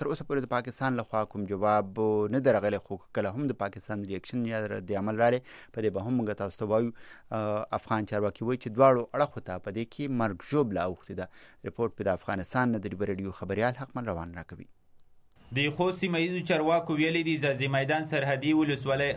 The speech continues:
Speaker 2: اړونده د سیدو کنډو او منګسو سیمه کې د افغان سرحدي ځواکونو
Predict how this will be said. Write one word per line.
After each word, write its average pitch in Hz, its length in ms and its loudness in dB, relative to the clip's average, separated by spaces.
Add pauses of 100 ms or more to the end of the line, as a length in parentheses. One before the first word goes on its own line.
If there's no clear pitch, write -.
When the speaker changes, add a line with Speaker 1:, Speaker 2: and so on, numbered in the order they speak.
Speaker 2:
اړونده 156 440 2
د 143 140 -4
سیدو 135 320 2 (100)
کنډو 143 440 0
او 143 120 2
منګسو 135 520 0
سیمه 147 280 0
کې 143 480 -2
د 147 80 2 (120)
افغان 175 320 0
سرحدي 156 380 2 (120)
ځواکونو 151 340 2